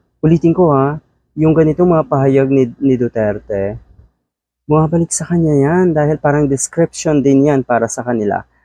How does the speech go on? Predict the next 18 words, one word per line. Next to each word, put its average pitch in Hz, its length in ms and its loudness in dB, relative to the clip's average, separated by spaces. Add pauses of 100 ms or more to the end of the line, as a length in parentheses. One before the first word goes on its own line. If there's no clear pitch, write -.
(200)
para 127 240 -2
sa - 80 -8
mga 117 240 0
Duterte. 101 560 -4
At 101 160 -4
uulit-ulitin 139 720 -2
ko, 120 240 -2 (160)
pare-pareho 135 720 0
lang 123 160 0
kayong 117 320 0
mga 107 240 -2
Marcos 117 480 -4
at 107 80 -14
mga 95 240 -8
Duterte 98 540 -6 (280)
na 123 160 0
ang 120 80 0
intensyon 123 800 0